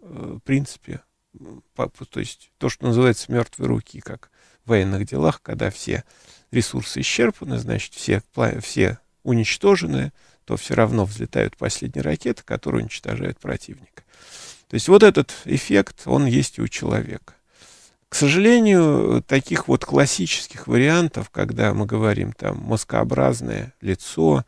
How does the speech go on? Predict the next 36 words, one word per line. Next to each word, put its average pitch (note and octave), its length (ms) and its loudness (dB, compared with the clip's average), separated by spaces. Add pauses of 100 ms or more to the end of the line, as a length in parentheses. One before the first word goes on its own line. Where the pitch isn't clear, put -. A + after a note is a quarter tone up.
(520)
то - 100 -12
есть G#2 120 -8
когда A2 380 2
мускулатура G#2+ 840 -2
медленно G2+ 460 -2
отключается - 920 -2
от - 140 -14
лица, - 360 -8
человек - 360 -12
приобретает G#2+ 720 -6
мозгообразное - 760 -10
лицо, - 320 -10
и - 20 -4
мы A#1 100 -4
говорим: G#1+ 280 -4
«Да, C#2+ 180 -4
ну G#1 160 -6
вот A#1 240 -4
он - 120 -16
уже - 300 -16 (1080)
в - 80 -20
предсмертном - 760 0
состоянии». - 640 -2
Это F#3+ 140 2
бывает C3 460 4
не G#2+ 80 -4
так A#2 240 -2
часто. - 440 -10
Очень - 720 -8
часто - 400 -2
человек A2 300 -4
до - 80 -18
конца A#2+ 420 -2
активен, D3 460 -4
и A2+ 40 0
наоборот, - 640 -2